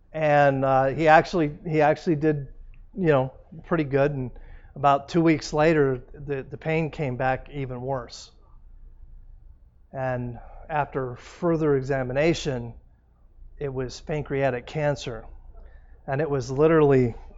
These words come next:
coming out in the form of shingles. Uh, that's what it looked like, but it was the cancer literally coming out of his body. <clears throat> What, forty days later, he was with the Lord. And,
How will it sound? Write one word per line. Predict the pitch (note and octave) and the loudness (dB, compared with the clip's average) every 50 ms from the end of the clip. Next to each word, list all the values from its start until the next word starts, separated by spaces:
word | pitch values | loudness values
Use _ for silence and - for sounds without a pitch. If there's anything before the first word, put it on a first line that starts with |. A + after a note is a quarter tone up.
| - - | -20 -14
coming | - E3+ D#3 C#3+ C3+ C3 | -12 -10 -8 -8 -6 -6
out | C3+ C#3 C#3+ C3+ B2+ B2 - - - - - - - - - - - - - | -4 -2 -2 -2 -2 -4 -10 -16 -20 -20 -20 -20 -20 -20 -20 -20 -20 -14 -12
in | D3 C#3 C3+ | -10 -10 -10
the | B2+ - | -10 -12
form | - - D#3+ D3 C#3+ C3+ B2+ | -10 -8 -6 -4 -4 -4 -6
of | B2 A#2 - | -8 -12 -14
shingles. | - - - D3+ D3 C#3 A#2 A2+ A2 - - - - C#3+ | -14 -12 -10 -10 -10 -10 -12 -14 -18 -20 -20 -20 -16 -14
Uh, | C#3+ C3+ C3+ B2 - - D#3 C3+ | -14 -14 -14 -14 -16 -16 -8 -4
that's | E3 D#3 D3 - | -2 -2 -2 -2
what | D#3+ B2+ | -4 -6
it | B2 A#2+ | -6 -4
looked | C3 C#3 D3+ D3 D3+ - | -2 0 0 -2 -2 -6
like, | B2 A#2 A#2 A#2 - - - - - - - - - - - - | -10 -10 -10 -12 -14 -18 -20 -20 -20 -20 -20 -20 -20 -20 -14 -10
but | - D3 C3+ | -6 -4 -4
it | C3 | -4
was | B2 B2+ A#2 - | -4 -6 -8 -10
the | B2+ - | -12 -12
cancer | - - D#3+ D3+ - - - C3+ B2+ A#2+ B2 C3 | -8 -6 -4 -2 -4 -4 -4 -6 -8 -8 -8 -8
literally | C3+ C3 C#3 C3+ C#3 C3 B2 B2 A#2+ | -6 -4 -2 0 0 -2 -2 -4 -8
coming | - - D3 C3 B2+ C3 | -10 -10 -8 -8 -6 -6
out | C3 B2 B2 | -6 -6 -6
of | B2 A#2+ | -8 -8
his | A#2 A#2 | -12 -12
body. | A#2 B2 A#2+ A#2 A#2 A#2 - - - - - - - - - - - - - - - - _ _ _ _ _ _ - - | -10 -8 -8 -8 -10 -12 -18 -20 -20 -20 -20 -20 -20 -20 -20 -20 -20 -20 -20 -20 -20 -20 _ _ _ _ _ _ -4 0
<clears throat> | F#3+ - - - C#4+ D4+ A3 E3 C#3 B2+ A2+ A2 A2+ - - - - - - - - - - _ - - _ _ _ _ _ _ _ - | 2 4 6 8 10 10 10 10 8 4 -2 -6 -10 -14 -18 -20 -20 -20 -20 -20 -20 -20 -20 _ -20 -20 _ _ _ _ _ _ _ -10
What, | D3+ C#3+ C3 C3 - - | -8 -8 -8 -8 -10 -10
forty | - D#3+ D3+ D3 D3 D3 | -6 -4 -2 -2 -2 -2
days | C#3 D3 D3 C#3+ C#3 B2+ | 0 0 2 0 0 -2
later, | C#3 C3+ C3+ C#3 C3+ B2+ B2 A#2 A#2+ | -2 -2 0 0 0 -2 -4 -6 -8
he | B2 C3+ C3 | -10 -10 -10
was | B2 B2 B2 A#2+ - - | -10 -10 -12 -14 -12 -12
with | C#3+ C3 B2 - | -12 -12 -10 -12
the | B2+ | -12
Lord. | B2 B2 A#2+ A#2+ A#2 - - - - - - - - - _ _ G3+ G#3 - D3 | -12 -12 -12 -12 -14 -16 -20 -20 -20 -20 -20 -20 -20 -20 _ _ -20 -20 -16 -14
And, | C#3 C3+ C3 B2 B2 A#2+ | -14 -14 -12 -14 -14 -16